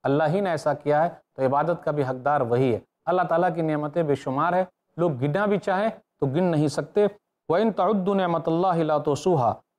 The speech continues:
تم اللہ تعالیٰ کی نعمتوں کو شمار کرنا چاہو تو شمار نہیں کر سکتے ہو۔ بے شک اللہ تعالیٰ بخشنے والا، رحم کرنے والا ہے۔ تو ناظرین کرام، ہمیں اور آپ کو چاہیے کہ اللہ تعالیٰ کی تمام نشانیوں پر غور کریں، کس طریقے سے ایک اللہ کو پالیں گے اور ایک اللہ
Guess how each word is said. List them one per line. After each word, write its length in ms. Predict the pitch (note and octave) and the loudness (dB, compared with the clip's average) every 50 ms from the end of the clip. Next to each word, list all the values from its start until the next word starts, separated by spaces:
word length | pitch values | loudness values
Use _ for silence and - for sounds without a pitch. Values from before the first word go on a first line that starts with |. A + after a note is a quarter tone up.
| _ _ | _ _
تم 100 | D3+ D#3+ | -2 0
اللہ 200 | E3 E3 F3 F3+ F3 | 2 2 2 2 2
تعالیٰ 300 | F3+ E3 E3 F3 F3 E3 | 0 0 0 0 0 0
کی 60 | E3+ | -2
نعمتوں 420 | D#3 D#3 D3+ D3+ D3 C#3+ D3 F#3 F3+ | -2 0 0 0 0 0 0 -2 0
کو 100 | F3 D#3 | 0 -2
شمار 400 | C#3+ - - C3+ C#3+ E3+ G3 G3 | -4 -2 -2 0 0 0 0 0
کرنا 320 | - - E3+ E3+ E3+ D#3 | 0 -2 -2 0 0 -2
چاہو 320 | C#3 - D3+ C#3+ D#3+ F#3 F#3+ F#3 - _ _ _ _ | 0 0 0 2 2 2 0 -2 -6 _ _ _ _
تو 60 | - C3 | -10 -8
شمار 360 | - - C3+ C3+ D3 E3+ E3+ | -4 -2 -2 0 0 0 0
نہیں 300 | D3+ B2+ B2+ C3 D#3+ E3+ | 0 -2 -2 -2 -2 -2
کر 120 | D#3 D3 | -2 -4
سکتے 320 | B2+ - C3 - - - E3 | -4 -4 -6 -6 -2 -2 0
ہو۔ 140 | F3 F#3+ F3+ - _ _ _ _ - C#3+ | 0 0 -2 -4 _ _ _ _ -2 -2
بے 80 | F#3+ | -2
شک 200 | F#3 - G3+ F#3 | 0 -2 -2 0
اللہ 140 | F3+ E3+ E3+ E3 D3 | 0 0 0 0 0
تعالیٰ 240 | - D#3 D3+ D#3 D3 | 0 0 2 2 2
بخشنے 380 | C3+ C#3+ C#3 - - D3+ D3+ | 0 0 -4 -4 -6 -4 -2
والا، 300 | D3+ C#3+ C#3+ D3 D#3 D#3+ D#3 - _ _ _ _ | 0 2 2 2 2 0 0 -2 _ _ _ _
رحم 260 | - C3+ A2 E3+ F#3 D#3 | -4 -2 0 0 -2 -2
کرنے 240 | D#3 C#3+ C3+ C3 | -2 -2 -2 0
والا 320 | B2+ B2 B2 B2+ B2+ B2 A2+ | 0 0 2 2 2 0 0
ہے۔ 40 | F#2 - _ _ _ - | -4 -8 _ _ _ -4
تو 60 | D3 | -2
ناظرین 400 | D3 D3+ D3 D3 D3 D3+ D3 C#3 | -2 -2 -2 0 0 0 0 0
کرام، 260 | D3 D3+ D#3 E3+ F3 E3 - _ _ _ _ _ - | 0 0 0 0 -2 -4 -6 _ _ _ _ _ -2
ہمیں 180 | C#3+ F#3 A#3 B3 | 0 0 2 2
اور 160 | A#3 G#3 F#3+ | 2 2 2
آپ 220 | F#3+ F3+ F3 - | 2 0 0 -2
کو 60 | - E3+ | -6 -4
چاہیے 360 | - - D3+ D#3 E3+ F3+ E3+ | 0 0 2 4 4 2 2
کہ 80 | E3 | 2
اللہ 120 | D#3 D3+ D3 C#3+ C3+ | 2 2 0 2 2
تعالیٰ 240 | D3 D3 D#3+ E3 D#3 | 0 2 2 0 -2
کی 80 | D#3 | -4
تمام 380 | - - C#3 C3+ D3+ E3+ E3+ D#3 | -6 -4 -2 0 0 0 0 -2
نشانیوں 420 | C#3 B2+ - C3 C3+ D3 D#3 D#3 | -4 -2 -2 -2 0 0 0 0
پر 100 | C#3+ C3 | 0 0
غور 220 | A#2 A#2 C#3 E3+ F3 | 0 2 2 2 2
کریں، 260 | D#3+ F#3 F#3+ G3+ G#3 - _ _ _ _ - | 0 0 0 0 -2 -4 _ _ _ _ -6
کس 120 | A#3 - | -6 -2
طریقے 360 | - A3 F#3+ G3+ F#3 F3 F#3+ | 0 0 2 2 2 2 0
سے 120 | E3 - G3+ | 0 0 -2
ایک 280 | - - F3 F3+ F3 | -2 0 -2 0 0
اللہ 180 | D#3 D3 D3 D3+ D#3 D3 C#3+ | -2 -2 0 0 0 0 -2
کو 80 | C3+ | -6
پالیں 400 | B2 - C3 C3+ D3+ E3 F3 F#3 | -4 0 0 2 2 2 2 2
گے 100 | F#3+ G3+ G3 - _ _ _ _ - | 2 2 0 -2 _ _ _ _ -2
اور 180 | D3+ F3+ G#3 F#3+ - - | 0 0 0 0 -2 -2
ایک 220 | - F3+ G3+ G3 - | 0 0 0 0 -2
اللہ 300 | D#3 D#3 D#3 E3+ E3+ | -4 -2 0 0 -2